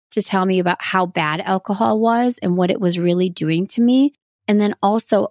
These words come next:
how good sobriety was, so that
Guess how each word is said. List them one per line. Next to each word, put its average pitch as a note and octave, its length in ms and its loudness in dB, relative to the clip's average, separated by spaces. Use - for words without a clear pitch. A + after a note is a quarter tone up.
how F#3+ 380 -2
good F#3 360 0
sobriety D3+ 560 -2
was, - 540 -4
so - 200 0
that G#3+ 220 0